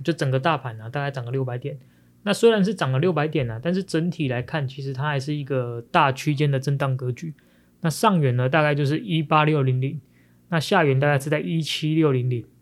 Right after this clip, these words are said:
那这是一个中期的一个震荡格局。那这周的散户多空力道呢，就稍微偏空。那散户多空力道偏空的情况下，就很容易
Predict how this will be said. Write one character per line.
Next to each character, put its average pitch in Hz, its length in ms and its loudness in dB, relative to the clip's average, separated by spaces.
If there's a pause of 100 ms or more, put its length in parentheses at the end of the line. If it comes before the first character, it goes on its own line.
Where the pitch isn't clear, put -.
那 160 80 -2
这 170 80 0
是 175 120 0
一 190 60 0
个 175 80 4
中 190 320 4
期 151 180 -2
的 135 140 2
一 143 60 0
个 135 360 2
震 143 320 -2
荡 135 220 -2
格 127 180 -4
局。 147 220 -8 (440)
那 208 60 0
这 202 120 2
周 240 180 6
的 196 220 6
散 143 260 0
户 185 140 4
多 185 160 4
空 175 160 4
力 185 120 2
道 160 200 4
呢， 143 120 2
就 147 140 0
稍 147 160 2
微 139 100 4
偏 135 220 0
空。 127 260 0 (420)
那 185 160 -4
散 151 200 -6
户 196 120 2
多 202 200 0
空 196 120 -2
力 202 120 0
道 190 160 6
偏 180 200 4
空 185 140 4
的 180 80 6
情 151 160 0
况 165 180 4
下， 147 280 4 (360)
就 220 160 10
很 151 160 2
容 147 160 2
易 190 40 0